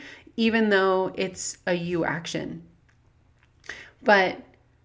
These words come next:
if you communicate it clearly, concisely, like, you could broken record it, that's a good, clear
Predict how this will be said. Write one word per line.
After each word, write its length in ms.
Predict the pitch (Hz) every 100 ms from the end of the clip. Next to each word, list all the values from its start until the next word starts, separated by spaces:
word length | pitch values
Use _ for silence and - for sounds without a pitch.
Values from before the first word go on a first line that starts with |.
| _ _
if 200 | 214 208
you 80 | 208
communicate 600 | - 220 233 247 240 190
it 200 | 175 165
clearly, 920 | - - 214 202 185 165 147 147 143 - _
concisely, 1080 | - 175 170 190 175 170 - 156 147 156 - _ _
like, 200 | 160 151
you 80 | 185
could 220 | 214 -
broken 480 | - 165 175 175 175
record 380 | 160 165 151 -
it, 340 | - - - _ _ _ -
that's 300 | 185 202 202
a 140 | 170 - -
good, 480 | 175 175 175 175 -
clear 680 | - - 156 156 151 160